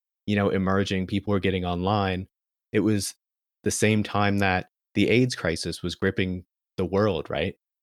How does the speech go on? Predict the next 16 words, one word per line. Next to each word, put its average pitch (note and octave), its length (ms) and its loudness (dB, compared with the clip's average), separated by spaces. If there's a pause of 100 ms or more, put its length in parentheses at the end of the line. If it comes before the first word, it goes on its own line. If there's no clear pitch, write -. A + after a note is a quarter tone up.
(120)
And G2 120 0
how, G2 520 2 (160)
as G2+ 160 -2
a G2 40 -2
result F#2+ 440 2
of E2+ 100 -2
that, D#2+ 320 -2 (560)
there G2+ 140 4
was G2 440 2
a F#2 60 -4
large F#2+ 420 2
group F#2 360 -2
of F2+ 340 -2
queer G#2+ 240 2
people F#2 420 -2
who F#2 440 -4